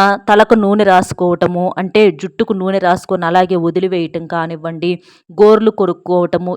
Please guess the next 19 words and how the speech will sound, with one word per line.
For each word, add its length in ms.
ఇంట్లో 340
అరుచుకోవటము, 840
గొడవలు 440
పెట్టుకోవటం 640
అవ్వచ్చు. 460
అలాగే 400
మాంసాహారము, 840
నాన్ 320
వెజ్ 240
ఇలాంటివి 420
ఏదన్నా 280
వండుకొని 460
తినటం 360
కానివ్వండి, 640
ఇలాంటివి 600
ఎట్టి 220
పరిస్థితుల్లో 760
కూడా 320
చేయకూడదు. 600